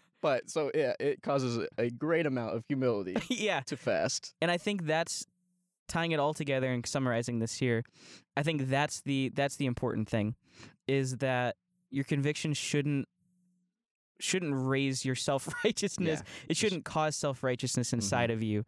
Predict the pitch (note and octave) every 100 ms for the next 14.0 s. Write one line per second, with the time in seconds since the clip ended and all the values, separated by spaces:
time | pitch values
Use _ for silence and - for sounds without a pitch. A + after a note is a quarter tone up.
0 | - - - - C#3+ - D3+ C3+ B2+ C3
1 | B2+ B2 B2 A#2 _ _ _ _ _ C3
2 | C3 B2+ B2+ - C3+ C3 C3+ C3+ B2+ A#2+
3 | B2 C3+ B2 A#2 - A#2+ A2+ - A#2 A2+
4 | G#2 - - - C#3 D3+ - C#3 C3+ C#3
5 | C3+ C#3 C3+ B2+ A#2 A2+ A#2 F#2+ D#2 A2
6 | _ - C3+ C3 C3 - C3+ D3 D3 D3
7 | C3 B2+ B2+ B2 B2 A2+ A#2 A2+ A#2 A2+
8 | A2 D3+ - A#2+ A#2+ A#2 - A#2 A2 G#2+
9 | G#2 - G#2 G#2 - G#2 G#2+ - - A2+
10 | - G#2 F#2+ - G#2 G2+ - A2 - -
11 | G#2+ - _ _ - - - - F#2+ -
12 | A#2+ - A2 G#2 G2+ G#2 G2+ F#2+ G2+ _
13 | _ - G2+ F2 - F2+ G#1 A1+ A1